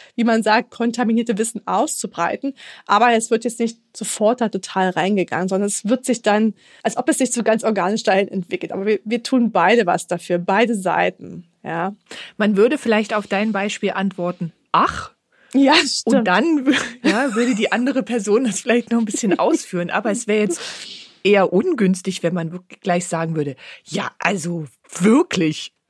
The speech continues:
Speaker 2: Ja.
Speaker 1: Genau. Es kann aber auch sein, dass die Person ankündigt, die Presse macht jetzt einen Podcast und ich als Rezipientin denke, "Ach, da kommt jetzt was Interessantes" und es passiert gar nicht. <laughs> Ja.
Speaker 2: Ja, genau.
Speaker 1: Dann habe ich aber als Rezipientin auch die Möglichkeit, da noch mal so ein bisschen hinzustupsen.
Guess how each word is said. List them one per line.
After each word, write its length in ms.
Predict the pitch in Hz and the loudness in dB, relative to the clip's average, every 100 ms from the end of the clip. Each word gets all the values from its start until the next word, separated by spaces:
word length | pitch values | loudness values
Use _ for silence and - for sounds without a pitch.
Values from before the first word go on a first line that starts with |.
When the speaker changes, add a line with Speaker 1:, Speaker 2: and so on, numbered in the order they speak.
| _ _ _ - | _ _ _ -4
Speaker 2:
Ja. 80 | 247 | -2
Speaker 1:
Genau. 200 | 220 - - - - - - | 0 -4 -10 -20 -20 -20 -4
Es 160 | 226 | -2
kann 120 | - 415 | 2 4
aber 160 | 359 | 6
auch 40 | 269 | 4
sein, 220 | 277 262 | 4 2
dass 140 | 247 | 2
die 100 | - | 0
Person 320 | 247 240 208 - | 0 2 0 -2
ankündigt, 1080 | - 208 285 269 - _ _ - 233 240 | -4 -2 0 -2 -6 _ _ -2 0 0
die 60 | 214 | -2
Presse 300 | 185 190 240 | -2 -2 -2
macht 200 | 214 - | -2 -4
jetzt 140 | 220 | -6
einen 100 | 196 | -6
Podcast 720 | - 254 - - - 190 - _ - | 0 0 -2 -8 -4 -4 -4 _ 2
und 220 | 302 226 | 2 4
ich 240 | - 349 | 2 2
als 200 | - 196 | 0 -6
Rezipientin 460 | - 233 - 214 226 | -4 -4 -2 -2 0
denke, 220 | 190 190 | -2 -2
"Ach, 160 | - - - | -4 -4 -6
da 80 | |
kommt 240 | - 233 233 | -8 -4 -4
jetzt 180 | 208 - | -4 -6
was 120 | 196 | -6
Interessantes" 580 | 214 180 175 - 220 220 | -8 -10 -4 -4 -4 -6
und 60 | |
es 100 | 226 | -4
passiert 420 | 269 254 359 381 | 0 0 0 -2
gar 220 | - 185 - | 0 -4 -4
nicht. 260 | - - - 339 | -10 -18 -6 -2
<laughs> 100 | - | 2
Ja. 160 | - | 2
Speaker 2:
Ja, 260 | 311 381 311 208 | 4 4 2 2
genau. 220 | 311 370 403 - - - | 2 4 4 2 -2 -4
Speaker 1:
Dann 140 | 240 | -2
habe 220 | 339 381 381 | 2 2 2
ich 100 | - | 0
aber 120 | 269 | 0
als 180 | 254 - | 0 -4
Rezipientin 520 | 254 233 240 220 208 | -6 -6 -6 -6 -6
auch 120 | 202 | -8
die 160 | - 208 | -6 -6
Möglichkeit, 500 | 220 220 - 196 185 | -4 -6 -6 -8 -6
da 60 | |
noch 100 | 208 | -4
mal 140 | 214 233 | -2 -2
so 60 | |
ein 60 | 220 | -2
bisschen 300 | 262 - 254 | -2 0 0
hinzustupsen. 1000 | - 285 381 302 - - 262 - 233 | 2 0 2 0 2 0 0 -2 4